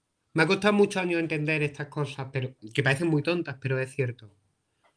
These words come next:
Que, eh, estos pequeños momentos de luz son los que os tenéis que acordar.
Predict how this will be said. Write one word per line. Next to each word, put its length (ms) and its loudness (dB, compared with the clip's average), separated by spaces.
Que, 280 6
eh, 320 2
estos 260 -2
pequeños 440 -4
momentos 420 -2
de 80 -2
luz 400 -2
son 200 -4
los 100 -2
que 120 -12
os 80 -8
tenéis 260 -4
que 60 -10
acordar. 560 -6